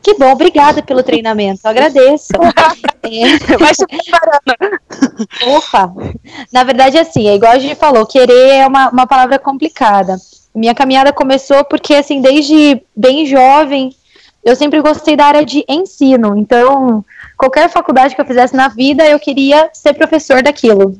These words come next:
Speaker 1: queria ser professora daquilo. Quando eu me interessei inicialmente pelo seminário, pela teologia, é, eu tinha só dezessete anos, então a minha, na minha cabeça não tinha nada desse lance de pastorado, não tinha nada disso.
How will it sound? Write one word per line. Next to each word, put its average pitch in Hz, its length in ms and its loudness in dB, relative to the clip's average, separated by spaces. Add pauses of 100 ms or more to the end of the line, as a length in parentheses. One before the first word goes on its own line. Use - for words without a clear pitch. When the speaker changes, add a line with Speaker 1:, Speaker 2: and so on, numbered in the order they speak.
Speaker 1:
queria 220 180 0
ser 240 120 -4
professora 240 420 -2
daquilo. 214 420 0 (680)
Quando 285 320 2
eu 285 100 2
me 277 80 -2
interessei 277 640 0
inicialmente 240 480 -2
pelo 262 180 2
seminário, 233 920 0 (680)
pela 220 240 4
teologia, 220 760 2 (400)
é, 208 260 4
eu 214 60 4
tinha 247 280 -2
só 262 180 -2
dezessete 269 520 -2
anos, 247 640 0
então 233 920 2 (380)
a 214 80 -2
minha, 226 220 2
na 240 120 2
minha 247 140 0
cabeça 254 720 0
não 294 180 -6
tinha 285 240 -8
nada 240 280 0
desse 285 240 -2
lance 262 240 -2
de - 80 -18
pastorado, 226 1040 0
não 208 140 -2
tinha 240 160 -2
nada 254 200 2
disso. 254 360 -4